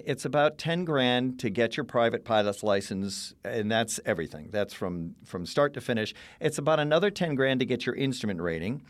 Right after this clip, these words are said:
and then it's probably about five grand to get your commercial rating. So you're looking at twenty-five thousand dollars of education, but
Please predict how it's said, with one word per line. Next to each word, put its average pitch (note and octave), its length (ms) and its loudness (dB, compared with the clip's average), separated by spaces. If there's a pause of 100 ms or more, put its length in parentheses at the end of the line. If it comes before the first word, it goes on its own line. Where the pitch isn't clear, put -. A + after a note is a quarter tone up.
(360)
and F3+ 160 2
then F#3+ 100 2
it's F#3 100 0
probably F3+ 360 4
about C3+ 280 4
five C3+ 360 4
grand G#2+ 300 0
to G#2+ 60 -10
get G#2+ 240 -2
your - 80 -8
commercial F#2+ 460 -2
rating. D#2 360 -4
So D#3+ 180 -4
you're D3+ 200 0
looking F3+ 540 -2
at B2+ 220 -2
twenty-five F3 560 -2
thousand B2 380 2
dollars F2+ 540 2 (140)
of A#2 160 0
education, G#2 760 -2 (280)
but B2 260 4